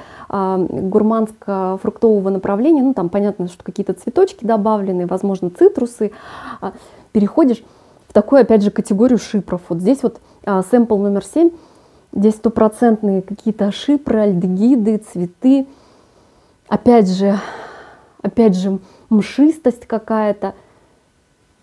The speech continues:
Кожа. Вот здесь вот кожа. Это точно кожаный аромат. Аромат номер семь. Слушайте, это кожа. Это кожаная серия. Что это? М,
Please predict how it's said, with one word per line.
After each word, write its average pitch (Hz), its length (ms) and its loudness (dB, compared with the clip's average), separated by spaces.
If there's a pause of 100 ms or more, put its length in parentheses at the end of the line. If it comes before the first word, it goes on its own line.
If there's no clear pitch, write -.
(240)
Кожа. 185 440 2 (100)
Вот 185 120 -6
здесь 208 180 0
вот 190 100 -8
кожа. 180 540 -2 (240)
Это 202 160 -4
точно 202 340 -4
кожаный 185 460 -2
аромат. 175 420 -4 (840)
Аромат 202 340 2
номер 196 260 -4
семь. 185 500 -4 (1900)
Слушайте, - 420 -4
это 220 260 0
кожа. 185 760 -4
Это 214 180 -4
кожаная 196 640 -4
серия. 190 580 -4
Что 202 400 -10
это? 196 380 -6 (1500)
М, 196 840 -2